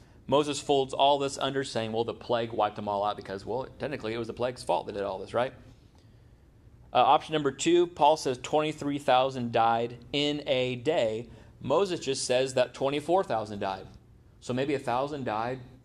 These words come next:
a couple days after because of the plague. I think that's a good solution too. One more option, that is Paul could be speaking of Exodus chapter thirty-two, 'cause we were just there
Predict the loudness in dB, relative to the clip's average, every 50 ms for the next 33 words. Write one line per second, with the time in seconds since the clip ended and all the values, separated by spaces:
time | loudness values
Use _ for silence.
0 | -12 -10 -6 -6 -4 -2 -2 -2 0 0 -2 -2 -2 -4 -2 -2 -2 -2 -2 -2
1 | -4 -4 -4 -8 -14 -20 -20 -20 -20 -20 -20 -20 -20 -20 _ -6 -6 -2 0 0
2 | 0 0 -4 -6 -12 -18 -20 -20 -20 -20 -20 _ _ _ _ _ -20 _ -20 -20
3 | -20 -20 -20 _ -20 -20 -20 -20 -18 -12 -10 -8 -8 -8 -10 -8 -8 -8 -8 -6
4 | -8 -6 -6 -6 -6 -6 -8 -10 -10 -6 -4 -4 -4 -4 -8 -12 -18 -20 -20 -20
5 | -20 -20 -10 -4 -2 2 4 4 6 6 6 4 2 0 -4 -4 -4 -4 -8 -12
6 | -16 -20 -20 -20 -20 -20 -20 _ 0 2 2 2 2 0 -2 -10 -12 0 2 4
7 | 6 6 6 4 0 -6 -2 0 0 0 0 -2 -4 -6 -8 -6 -4 -4 -4 -4
8 | -4 -4 -2 -2 -2 -4 0 2 2 2 2 -2 -4 -4 -4 -4 -2 0 0 0
9 | 0 -4 -6 -2 0 0 0 0 -2 -6 -6 -4 -4 -4 -2 -2 -4 -4 -2 -2
10 | -2 -2 -4 -6 -4 -4 -4 -4 -4 -8 -8 -6 -4 -4 -4 -6 -8 -10 -12